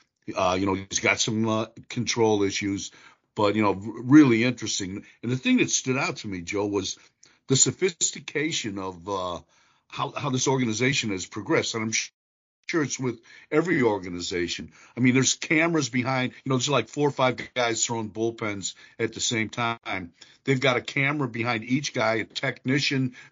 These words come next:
behind, you know, running the cameras. Uh, I was watching Gavin Williams throw, and, uh, they had a camera behind him, on the side of him. You know, his first, uh, few, uh, pitches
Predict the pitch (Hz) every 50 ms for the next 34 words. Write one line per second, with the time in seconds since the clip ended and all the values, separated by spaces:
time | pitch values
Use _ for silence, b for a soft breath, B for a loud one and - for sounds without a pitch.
0 | B - 120 117 113 120 120 123 127 123 123 120 117 113 107 101 123 135 143 131
1 | 127 123 - 113 107 110 107 107 107 107 98 - - B B B B B B -
2 | 120 110 113 117 117 113 123 135 135 - 139 113 123 131 127 135 127 127 113 113
3 | 120 123 135 135 135 127 - _ _ _ - 131 110 95 92 - - - 104 98
4 | 95 92 87 85 - b b b b b b b b b b b _ 113 113 110
5 | 107 104 101 98 104 98 95 92 117 113 135 123 107 104 101 95 90 - - 131
6 | 131 131 131 127 117 117 113 - - 117 101 123 117 107 - 135 143 151 156 151
7 | 135 151 151 147 151 143 135 B B B B - 117 123 113 107 - - - 131
8 | 139 143 139 135 - 147 143 139 139 139 135 131 b b b b b b b _
9 | 127 123 127 120 120 113 104 - - - 139 143 147 143 139 - - - 139 127
10 | 120 117 113 - - 139 131 131 123 117 110 110 - - 143 139 135 - 139 135
11 | 131 123 - B